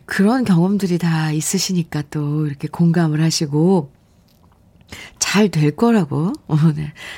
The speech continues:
잘 되실 거라고 용기도 주시죠. 김남진님, 네,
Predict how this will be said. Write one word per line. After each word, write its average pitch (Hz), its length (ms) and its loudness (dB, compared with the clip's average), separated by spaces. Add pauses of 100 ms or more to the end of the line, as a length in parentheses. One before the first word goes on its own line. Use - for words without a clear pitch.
잘 - 280 -10
되실 147 280 -6
거라고 143 540 -2 (260)
용기도 165 400 4
주시죠. 170 640 -2 (220)
김남진님, 208 1000 0
네, 139 380 -4